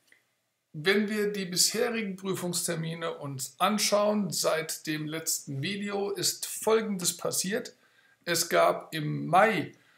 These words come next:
eine kleine Exotenklausur.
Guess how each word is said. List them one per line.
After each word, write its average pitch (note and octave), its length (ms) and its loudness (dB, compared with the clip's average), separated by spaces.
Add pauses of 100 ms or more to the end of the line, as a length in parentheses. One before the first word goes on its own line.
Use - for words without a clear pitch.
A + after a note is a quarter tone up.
(260)
eine D3+ 460 0
kleine A3 540 2
Exotenklausur. F#3 1200 -2